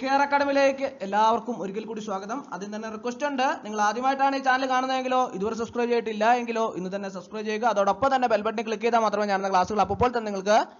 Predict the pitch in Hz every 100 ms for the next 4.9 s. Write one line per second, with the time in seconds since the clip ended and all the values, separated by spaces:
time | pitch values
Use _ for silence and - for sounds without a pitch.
0 | _ _ 139 170 247 262 233 220 196 233
1 | - - 170 185 185 185 190 196 196 277
2 | 427 - - _ _ _ _ _ _ _
3 | - - - - - - - - - -
4 | - - 302 - 339 349 262 -